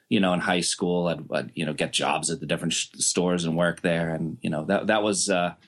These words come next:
it, it was a, it was a very normal childhood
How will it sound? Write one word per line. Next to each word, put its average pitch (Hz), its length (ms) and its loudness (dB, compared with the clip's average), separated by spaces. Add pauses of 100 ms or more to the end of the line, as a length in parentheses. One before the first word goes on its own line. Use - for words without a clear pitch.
(220)
it, 135 180 4
it 139 80 4
was 127 200 2
a, 113 100 2 (100)
it 131 100 2
was 127 200 0
a 120 80 4
very 117 420 4
normal 101 920 2 (220)
childhood 143 840 0